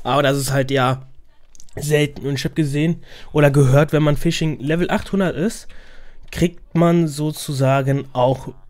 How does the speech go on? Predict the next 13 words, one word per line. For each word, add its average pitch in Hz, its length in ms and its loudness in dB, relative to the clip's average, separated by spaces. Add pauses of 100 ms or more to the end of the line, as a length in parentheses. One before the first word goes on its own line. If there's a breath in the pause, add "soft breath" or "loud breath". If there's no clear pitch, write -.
(200)
immer 202 240 8
fünf 156 300 2
Diamanten 151 560 2
raus, 156 340 0
fünf 127 220 -2
Eisen, 139 360 2
fünf 117 300 -6
Gold, 135 260 2
sowas 131 320 0
in 127 60 -6
der 117 140 -2
Art 123 240 -2
halt. 113 200 -2